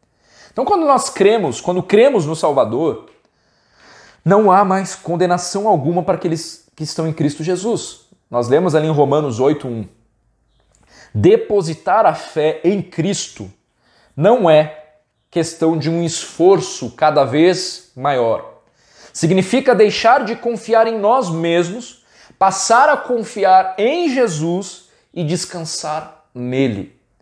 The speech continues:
Significa pedir, "Pai, aceita-me, não por causa do que eu fiz ou farei,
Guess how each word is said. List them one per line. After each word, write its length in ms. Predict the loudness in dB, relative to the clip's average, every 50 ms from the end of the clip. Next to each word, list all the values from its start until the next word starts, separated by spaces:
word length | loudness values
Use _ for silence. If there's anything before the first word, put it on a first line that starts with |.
| _ _ -20 -20 -18 -10
Significa 680 | -4 0 2 4 4 4 2 2 0 0 2 2 0
pedir, 640 | 0 0 -2 -2 0 0 0 0 -2 -10 -20 _ _ _ _ _ _ _ _ -10
"Pai, 360 | -6 -4 -2 -2 -4 -6 -10 -12 -8
aceita-me, 920 | -8 -6 -6 -6 -6 -4 0 2 4 4 4 2 -2 -6 -8 -8 -10 -14 -18 _ _ _ _ _ _ _ _ _ -4
não 300 | 0 4 4 6 4 4
por 200 | 0 -2 -4 -2
causa 280 | 2 2 2 2 0 -4
do 140 | -6 -8
que 100 | -4 -2
eu 140 | -2 -2 -2
fiz 480 | -4 -6 -6 -4 -4 -4 -4 -8 -8 -2 2
ou 160 | 2 2 2
farei, 600 | 2 0 2 2 4 4 4 2 0 -2 -4 -16